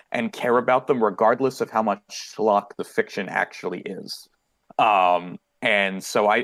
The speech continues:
and I don't wanna, um, take away from that. Like, literally, I can't. There's a, there's a legacy there for a reason.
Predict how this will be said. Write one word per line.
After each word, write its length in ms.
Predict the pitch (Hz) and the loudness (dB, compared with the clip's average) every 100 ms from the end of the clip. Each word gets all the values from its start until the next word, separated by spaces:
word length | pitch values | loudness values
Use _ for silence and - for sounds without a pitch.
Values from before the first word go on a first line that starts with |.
| 120 | 0
and 100 | 113 | -2
I 60 | |
don't 280 | 113 120 120 | 2 0 0
wanna, 380 | 117 113 107 101 | 2 2 2 2
um, 460 | 95 87 87 87 90 | 2 2 0 -8 -10
take 220 | - 143 | -4 -2
away 220 | 104 104 143 | 0 0 0
from 220 | - 92 | -2 -6
that. 140 | 98 | -4
Like, 160 | 117 107 | -4 -2
literally, 360 | 127 117 104 | 0 2 2
I 60 | 92 | 0
can't. 340 | - 113 90 | -2 -6 -4
There's 160 | - 92 | -4 -4
a, 140 | 92 92 | -4 -2
there's 160 | 110 92 | -2 -2
a 60 | |
legacy 560 | 101 104 113 101 - 95 | -2 0 0 0 -4 -8
there 200 | 92 95 | -4 -4
for 220 | - 98 | -4 -2
a 40 | 92 | -2
reason. 440 | 107 - - | -2 -4 -8